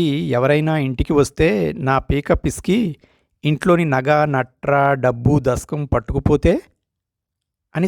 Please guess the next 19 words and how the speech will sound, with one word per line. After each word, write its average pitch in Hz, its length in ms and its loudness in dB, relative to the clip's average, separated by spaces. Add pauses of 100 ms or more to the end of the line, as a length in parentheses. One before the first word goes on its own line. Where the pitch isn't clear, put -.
(140)
చాలా 131 300 2
దూరం 143 320 2
ఆలోచించి 127 600 -2
ఇక్కడుంచారు. 117 680 -4 (1500)
నాకు 156 480 2
ఆ 139 100 0
మధ్యన 135 340 0
ఒంట్లో 156 360 0
బాగాలేదులే. 123 840 0 (1600)
ఇంట్లో 139 320 4
అయితే 160 340 2
అటూ 165 320 2
ఇటూ 160 180 -2
తిరగాల్సి 135 460 -4
వస్తుందని 139 720 -4 (300)
ఇక్కడే 147 300 0
నయం 127 340 0
అని 127 180 0
అన్నారు. 113 440 -2